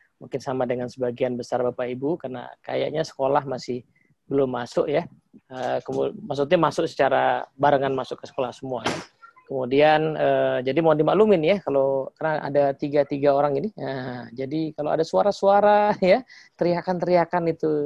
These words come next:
sebuah keniscayaan ya gitu ya. Nah, kemudian saya di Dunamis baru sejak tahun dua ribu dua belas. Eh, sebelumnya muter-muter di, eh, asuransi Astra, lalu hobi baca dan menulis.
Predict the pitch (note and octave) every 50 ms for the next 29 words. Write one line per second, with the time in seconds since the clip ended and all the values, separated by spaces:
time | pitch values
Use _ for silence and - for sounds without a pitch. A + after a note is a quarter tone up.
0 | D3 C#3 - - C#3+ C#3 C3 - - B2+ C3 B2+ - - C#3 B2+ B2+ A#2+ B2 -
1 | B2 B2+ A#2+ A2+ G#2+ A#2 A#2 A2+ A2 _ _ _ - - _ - - - - -
2 | - - _ _ - - - - - C3+ C3+ C3+ C3 C#3 D3+ D#3+ E3+ F3 F3+ F3+
3 | F3+ F3 F3 D#3+ E3 E3 D#3 D3 C#3+ C#3+ C#3 D#3+ E3+ E3 - - _ - C#3 C3
4 | C3 C3+ C3+ C3+ B2+ - - C3 B2+ - - C3 B2+ B2+ B2+ B2+ B2+ B2+ B2 B2+
5 | B2+ C3 B2 A#2+ A#2+ A#2 B2 C#3+ E3 F3 F#3+ F#3 - - - _ _ _ _ _
6 | _ _ _ _ - B2+ A#2+ A#2+ - C3 B2+ A#2+ A2+ A#2+ B2+ C3 C3 C3 C3 C3
7 | C3 C3 B2 B2 A#2+ - - - _ _ C3 C3+ C3 - B2+ C3 B2 B2+ B2 -
8 | - C3+ C3 B2 B2 B2 A#2+ A#2+ A#2 A2+ A2+ A#2 A2+ A2 B2 - - - - -
9 | - - - - - - - - B2+ A#2+ A#2 G#2+ B2 - - - - - C3+ C#3+
10 | D#3 F3 F3+ F#3 G3 G3 _ _ - _ _ _ _ _ - A#2 A2+ A#2 A2+ -
11 | A#2+ A2+ A#2+ B2+ B2+ B2 - - _ _ _ - A2 A#2 A#2+ - - B2 - B2+
12 | A#2 A#2 A#2 A#2 A#2+ A#2+ A#2+ A#2+ B2+ D#3 F3+ F3 - - -